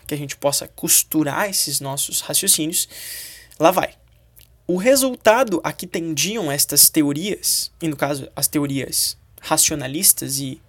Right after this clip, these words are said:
da antropologia revolucionária do século dezoito, que constituía o progressismo, o resultado a que tendiam essas teorias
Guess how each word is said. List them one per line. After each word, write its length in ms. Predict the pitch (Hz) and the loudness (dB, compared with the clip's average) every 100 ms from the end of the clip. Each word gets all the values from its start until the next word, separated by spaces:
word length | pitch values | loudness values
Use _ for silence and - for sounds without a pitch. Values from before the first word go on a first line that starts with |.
| - | -2
da 120 | 156 | 0
antropologia 800 | 143 143 139 139 135 135 143 139 | 0 -4 -4 -4 -4 -2 -2 -2
revolucionária 760 | 143 135 135 - 220 156 135 | -4 -4 0 2 2 2 0
do 120 | 131 | 0
século 340 | 131 131 - 139 | 0 -2 -2 -8
dezoito, 400 | 160 175 196 - - - | -4 -4 -4 -6 -20 -20
que 120 | - - | -14 -6
constituía 440 | 143 - - 233 | -4 -4 -2 -2
o 40 | |
progressismo, 680 | - 143 139 151 151 139 175 - - - - - - - - | -2 -2 2 2 2 -2 -4 -12 -20 -20 -20 -20 -20 -16 -4
o 40 | |
resultado 400 | 170 190 226 285 | 0 0 2 2
a 40 | 311 | 2
que 80 | |
tendiam 320 | 269 208 185 151 | 0 -2 -2 0
essas 200 | 151 147 | 0 2
teorias 520 | 190 202 151 175 | 2 2 2 2